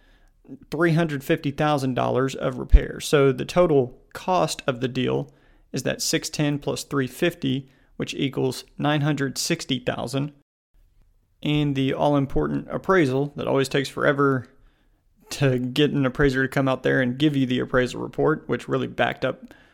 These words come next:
our timeline on this deal, but the appraisal came in above that nine hundred sixty thousand dollars, which we needed for us to get the full loan we were planning on. I'm not gonna tell you exactly what it appraised for, because that's gonna be,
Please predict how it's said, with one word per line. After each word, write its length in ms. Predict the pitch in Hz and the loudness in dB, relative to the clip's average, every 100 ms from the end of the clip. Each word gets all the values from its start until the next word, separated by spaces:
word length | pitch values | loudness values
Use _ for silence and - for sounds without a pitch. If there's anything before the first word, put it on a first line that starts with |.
| _ | _
our 120 | - | -8
timeline 480 | - 156 143 127 117 | 0 2 4 2 2
on 80 | 117 | 2
this 160 | 143 139 | 0 0
deal, 240 | 131 131 | 0 0
but 180 | 135 139 | 2 0
the 120 | 139 | 0
appraisal 520 | 135 190 165 131 131 - _ _ _ _ _ | 0 2 2 2 -2 -6 _ _ _ _ _
came 300 | 165 165 165 | -4 -2 -2
in 280 | 147 143 135 | 0 0 0
above 380 | 139 127 139 127 | -4 0 0 0
that 180 | 131 127 | -2 -2
nine 220 | 131 127 | -2 0
hundred 280 | 131 127 127 | -2 -4 -6
sixty 360 | - 139 143 | -6 -6 -8
thousand 340 | 131 143 131 127 | -6 -4 -4 0
dollars, 380 | 156 151 147 135 | 2 4 2 -2
which 160 | 131 | -2
we 80 | 139 | 0
needed 320 | 139 139 127 | 2 2 0
for 340 | - 131 127 120 _ _ _ | -2 -2 -2 -6 _ _ _
us 140 | 139 - | -6 -4
to 100 | 135 | -4
get 160 | 135 | -4
the 80 | - | -6
full 280 | - 147 135 | -2 2 4
loan 240 | 131 127 | 2 0
we 100 | 123 | 0
were 120 | 123 123 | -2 -4
planning 400 | - 135 123 123 | 0 0 0 -4
on. 220 | - - | -8 -14
I'm 560 | - _ _ _ _ | -18 _ _ _ _
not 100 | 139 | 0
gonna 160 | 139 139 | 2 2
tell 140 | 147 | 2
you 160 | 147 139 | 2 2
exactly 420 | 131 147 147 156 | 0 0 0 2
what 140 | 147 143 | 2 2
it 60 | |
appraised 380 | 135 - 147 139 | 0 0 0 -2
for, 360 | - 156 180 - _ _ _ _ | -4 -2 -2 -6 _ _ _ _
because 320 | - - 143 127 | -10 -2 0 2
that's 240 | 127 - | -2 -2
gonna 180 | 139 127 | -2 -2
be, 400 | 127 127 123 | 0 0 -2